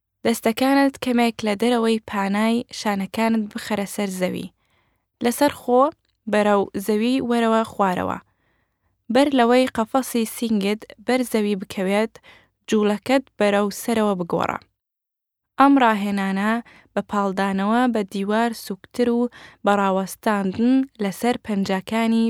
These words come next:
پێ و ڕاست ڕاگرتنی جەستە قورستر ئەبێت. بەرزکردنەوەی پشت، ئەژنۆ بە شێوەی لێکدان. ڕاهێنانی پشت، سمت و پشتەوەی ڕان. چۆنێتی ئەنجامدانی.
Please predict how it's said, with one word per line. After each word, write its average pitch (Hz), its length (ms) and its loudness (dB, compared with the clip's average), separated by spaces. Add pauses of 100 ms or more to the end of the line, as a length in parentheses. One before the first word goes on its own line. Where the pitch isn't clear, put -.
(100)
پێ 226 200 -2 (100)
و 240 40 2 (540)
ڕاست 240 280 0 (120)
ڕاگرتنی 202 600 0 (140)
جەستە 202 400 -4 (160)
قورستر 196 480 -6 (100)
ئەبێت. 196 420 -6 (800)
بەرزکردنەوەی 226 960 0
پشت، 208 300 -4 (480)
ئەژنۆ 226 380 2 (100)
بە 233 160 0
شێوەی 214 420 -2
لێکدان. - 420 -6 (840)
ڕاهێنانی 240 680 4
پشت، 214 260 -2 (300)
سمت 254 300 0 (120)
و - 20 0 (560)
پشتەوەی 214 560 -2
ڕان. 202 180 -2 (1160)
چۆنێتی 226 560 0
ئەنجامدانی. 202 760 -2